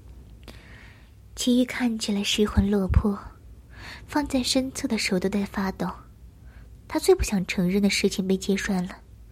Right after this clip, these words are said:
那件事情的后果，他几乎不敢去想。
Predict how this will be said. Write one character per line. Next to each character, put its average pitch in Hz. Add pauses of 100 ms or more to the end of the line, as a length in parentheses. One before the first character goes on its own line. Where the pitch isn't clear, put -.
(640)
那 294
件 285
事 269
情 262
的 240
后 269
果， 185 (840)
他 -
几 -
乎 -
不 -
敢 190
去 -
想。 -